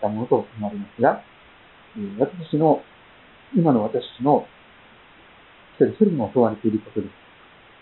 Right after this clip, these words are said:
私たちはメシアという方を誰だと信じ受け入れていくのでしょうか。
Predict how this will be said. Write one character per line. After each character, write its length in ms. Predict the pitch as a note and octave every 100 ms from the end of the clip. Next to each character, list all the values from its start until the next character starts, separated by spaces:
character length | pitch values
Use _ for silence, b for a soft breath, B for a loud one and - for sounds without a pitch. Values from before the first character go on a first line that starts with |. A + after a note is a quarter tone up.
| - - - - - - -
私 220 | D#3 D#3+
た 60 | C3
ち 60 | D3+
は 240 | D3+ C3+
メ 120 | D#3 F#3+
シ 180 | E3+
ア 60 | D3 - -
と 60 | B2
い 80 |
う 60 | A#2
方 200 | B2 B2+
を 200 | A#2+ G#2+ C#3
誰 180 | G#3+
だ 100 | G3
と 220 | E3 A#2 - - - - - - -
信 160 | C#3+
じ 220 | G#2+ A2 A#2
受 80 | B2+
け 60 | C3+
入 60 |
れ 60 | A2+
て 140 | A2
い 40 | G#2+
く 120 | A2
の 80 | G#2+
で 100 | G#2
し 80 |
ょ 60 | G#2
う 40 |
か。 180 | F#2 F#2+